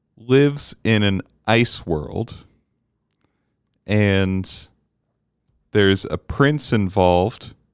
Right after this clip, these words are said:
and, uh, the most important part of the movie is her singing Let It Go.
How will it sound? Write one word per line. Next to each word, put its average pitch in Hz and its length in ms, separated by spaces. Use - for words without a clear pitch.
and, 95 760
uh, 92 400
the 98 60
most 101 400
important 113 400
part 113 140
of 104 40
the 104 60
movie 98 360
is 101 180
her 95 120
singing 90 340
Let 87 220
It 98 140
Go. 92 340